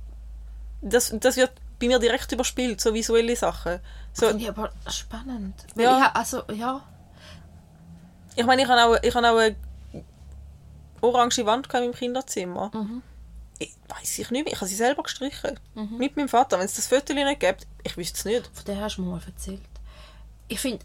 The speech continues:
Speaker 2: mein Erinnerungssystem einfach grundsätzlich eher ein schwieriges, weil, weil da, wo du jetzt sagst, ein Raum hat sich verändert oder eine Geschichte,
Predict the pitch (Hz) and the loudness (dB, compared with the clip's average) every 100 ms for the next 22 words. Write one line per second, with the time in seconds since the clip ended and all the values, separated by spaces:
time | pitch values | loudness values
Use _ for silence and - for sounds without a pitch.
0 | - 233 233 226 240 226 - - 208 - | -8 -4 -2 -2 -2 -4 -4 -6 -6 -4
1 | 220 196 196 208 196 208 214 240 226 208 | -4 -4 -4 -4 -2 -2 -4 -8 -8 -6
2 | 233 - 233 220 202 - 196 180 196 185 | -8 -6 -6 -6 -6 -2 0 0 0 0
3 | - - - - - - 247 233 240 233 | -2 -12 -20 -20 -20 -4 0 0 0 -2
4 | - 254 247 233 277 269 247 262 - 233 | 2 0 0 -2 0 -2 -4 -6 -4 -2
5 | 214 214 180 196 - 202 - 285 311 - | -2 0 -2 -2 -2 -4 -2 -2 -2 -4